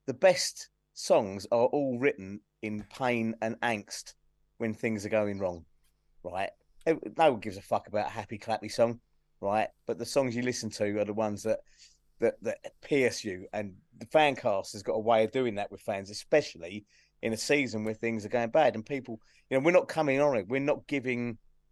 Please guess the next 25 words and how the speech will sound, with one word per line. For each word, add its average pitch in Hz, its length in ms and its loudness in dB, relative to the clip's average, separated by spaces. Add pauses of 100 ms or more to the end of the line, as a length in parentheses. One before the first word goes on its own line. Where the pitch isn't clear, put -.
(120)
we're 156 120 2
not 151 160 2
giving 117 280 0
a 117 80 2
club 107 460 0 (800)
perspective 117 540 0
on 90 120 -10
this, 87 220 -6
are 120 140 4
we? 87 160 -8
We're 110 140 -2
not 123 200 2 (340)
shilling 117 440 -4
for 101 140 -14
the 104 80 -6
club. 101 300 -2 (640)
We 113 120 2
are 107 100 4
sh-, - 140 -14 (260)
shilling 135 320 0
for 127 140 4
ourselves 117 440 4
and 101 100 -10
saying, 110 260 -2
actually, 110 480 -4